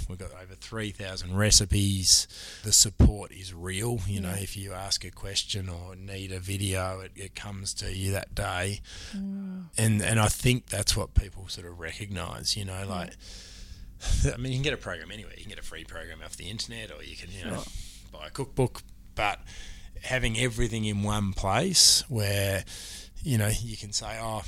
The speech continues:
Speaker 1: I'm gluten intolerant. What should I swap that ingredient for?" Or, you know,
Speaker 2: Yeah.
Speaker 1: "Can you bring out a pescatarian eating plan?" Yes, we can. And, you know, we get, we provide that. Or, Sam, I've got a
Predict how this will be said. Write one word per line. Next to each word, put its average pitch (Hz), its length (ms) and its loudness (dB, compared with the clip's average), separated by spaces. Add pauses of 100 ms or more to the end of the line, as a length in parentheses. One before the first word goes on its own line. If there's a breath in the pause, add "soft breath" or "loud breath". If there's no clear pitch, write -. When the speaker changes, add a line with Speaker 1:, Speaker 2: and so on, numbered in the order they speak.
Speaker 1:
I'm 110 300 8
gluten 123 320 6
intolerant. 110 560 6
What 113 180 2
should 113 160 4
I 110 60 2
swap - 300 4
that 107 160 -6
ingredient 113 580 4
for?" 101 400 0
Or, 101 100 4
you 113 140 4
know, 110 260 4
Speaker 2:
Yeah. 104 140 -4 (380)
Speaker 1:
"Can 113 100 4
you 110 140 4
bring 113 200 4
out 107 140 4
a 107 80 0
pescatarian 123 840 4
eating 135 160 0
plan?" 101 220 6
Yes, 107 220 -4
we 107 80 -12
can. 127 320 0
And, 104 100 2
you 107 100 4
know, 101 140 2
we 101 140 -2
get, 120 200 0
we 113 140 0
provide 113 540 4
that. 95 180 -2
Or, 98 220 0
Sam, 120 340 4
I've 117 180 2
got 117 200 -2
a 113 280 -2